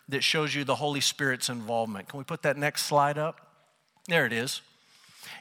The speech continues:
In Matthew, we read that the Holy Spirit led Jesus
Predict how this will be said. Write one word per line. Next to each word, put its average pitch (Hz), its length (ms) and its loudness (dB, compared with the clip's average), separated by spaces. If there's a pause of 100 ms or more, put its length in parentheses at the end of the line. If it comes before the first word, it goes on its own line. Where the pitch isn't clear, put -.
In 196 340 2
Matthew, 170 680 4 (220)
we 156 220 0
read 147 640 0
that 139 180 2
the 147 80 2
Holy 190 420 0
Spirit 151 560 2 (380)
led 135 1000 2 (440)
Jesus 131 840 -2